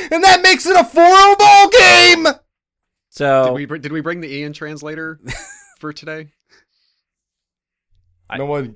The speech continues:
Speaker 1: no one was on Twitter here that day, so
Speaker 2: <laughs>
Speaker 1: you guys will never know what that's all about.
Speaker 2: All right, so this is it. This is two hundred fifty. We are still doing this thing.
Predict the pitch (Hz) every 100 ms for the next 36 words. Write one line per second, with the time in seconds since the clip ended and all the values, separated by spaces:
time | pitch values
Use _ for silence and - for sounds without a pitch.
0 | - 135 131 123 123 120 104 113 117 110
1 | 104 98 98 95 92 101 101 - 101 95
2 | - 202 _ - _ _ 123 120 139 120
3 | 120 127 131 156 147 151 160 143 - 117
4 | 98 95 101 107 _ _ _ _ _ _
5 | _ - 165 - 180 170 165 185 175 170
6 | 160 147 160 143 147 180 165 143 143 -
7 | 127 120 135 143 127 123 - 165 160 151
8 | 143 131 123 123 - 123 107 104